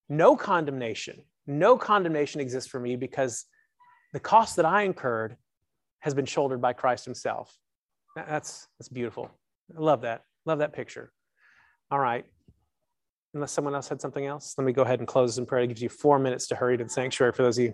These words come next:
running late. I'm sorry for running late. Dear Heavenly Father, uh, we thank you for your grace. We thank you for the picture that your word paints for us, that sin has to go somewhere.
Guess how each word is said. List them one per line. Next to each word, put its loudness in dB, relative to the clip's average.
running 2
late. -2
I'm 0
sorry 8
for 0
running 2
late. -4
Dear 12
Heavenly 10
Father, 8
uh, 6
we 6
thank 2
you 2
for 0
your 6
grace. 0
We 6
thank 6
you 2
for 0
the 4
picture 0
that 2
your 6
word 4
paints -2
for 0
us, 0
that 2
sin 6
has 4
to 0
go 8
somewhere. 2